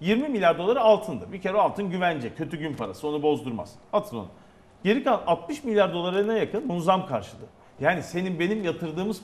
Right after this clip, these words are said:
paranın karşılığı. Merkez, yani kendi parası değil.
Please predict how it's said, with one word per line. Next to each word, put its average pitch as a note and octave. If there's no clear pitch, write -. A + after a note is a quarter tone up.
paranın F3
karşılığı. A#2
Merkez, C3+
yani G3
kendi G#3
parası C3
değil. F#2